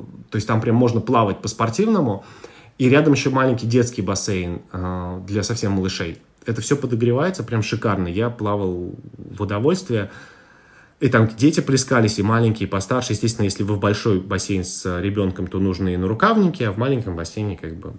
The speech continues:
без проблем. В принципе, весь отель ориентирован на спортивный, э, такой уклон. Несмотря на то, что они предлагают такой all-inclusive, э, мы взяли, например, полупансион, то есть завтрак и ужин вполне достаточно. Э, за ужином напитки включены, то есть там вино приносят, пиво.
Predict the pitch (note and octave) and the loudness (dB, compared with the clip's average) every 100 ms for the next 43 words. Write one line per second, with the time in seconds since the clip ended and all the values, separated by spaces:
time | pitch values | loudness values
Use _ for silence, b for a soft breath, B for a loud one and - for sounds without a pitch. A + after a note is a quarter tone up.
0 | - - - E2+ E2 E2 D2+ B B B | -14 -12 -10 -8 -8 -8 -12 B B B
1 | - - F#3 F#3 A#2+ D3 D#3+ B2 C3+ B2 | -6 4 4 4 4 4 4 2 4 2
2 | G#2 A2 A2 - A2+ G2 G2 G#2+ G#2 F#2+ | 4 2 4 4 4 4 4 2 0 -2
3 | - G#2+ G#2+ B2 G2+ F#2 F2 - - - | -2 -4 0 0 2 0 -2 -8 -12 -14
4 | - - - F#2+ G2+ G#2+ D3 G#3 C4+ B | -14 -12 -10 -4 -4 2 6 6 4 B
5 | - A#2+ C3+ C#3 C#3 A#2+ A#2+ A#2+ A2 G#2+ | -4 0 2 4 4 2 2 0 2 0
6 | A2 A2+ A2+ B2 A#2+ G2 F2 - - G2 | 2 2 2 4 4 4 0 -8 -6 -2
7 | G#2 G#2 A2+ A2+ C#3+ A3 E3 A2 - G#2 | 2 4 4 4 4 4 4 -2 -4 -4
8 | G2 A#2 B2 B2+ A2+ A#2 A2+ A#2+ A#2+ A#2+ | 2 2 4 4 4 2 2 4 4 2
9 | A#2 E3 G3+ A3 A#2+ G#2 G2+ A#2+ - G2 | 0 2 2 2 2 0 0 0 -2 -6
10 | - A2 A2 F3 F3+ A#2+ - A2 A#2+ A2 | -6 -2 2 4 4 2 0 2 2 2
11 | G#2 E3+ G3+ G#3+ - G2+ - - A2+ G#2 | 0 -2 -2 -4 -6 -6 -8 -8 -2 0
12 | G2+ G2 B2 C3+ C3+ A#2 G#2 G2+ A2 A2 | 0 0 2 4 4 4 2 0 0 0
13 | B2 - - A#2+ A#2 D3 A3 C#3 G#2 F#2 | -2 -4 -4 -2 2 4 2 0 -6 -6
14 | F2 F2 A#2 A3 A#3 B2 G2 - E3+ G3 | -6 -4 -4 -4 -4 -4 -4 -4 -4 -4
15 | A#2 | -4